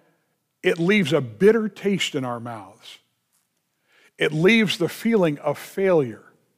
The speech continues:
of doubt, of hurt, that we have failed God. How in the world can He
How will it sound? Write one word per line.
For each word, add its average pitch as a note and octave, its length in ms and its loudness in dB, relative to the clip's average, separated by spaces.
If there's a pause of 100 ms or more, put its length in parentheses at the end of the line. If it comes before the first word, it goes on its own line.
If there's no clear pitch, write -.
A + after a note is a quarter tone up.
(440)
of A2 260 -4
doubt, E3 480 -2 (680)
of C#3 160 -4
hurt, - 460 -2 (1000)
that D3+ 560 0
we F3+ 220 0
have D#3+ 180 -2
failed G3+ 340 2
God. F3 300 4
How G#3 300 4
in G3 60 0
the F3 60 0
world E3+ 460 0 (180)
can D#3 220 -6
He F#3 480 -4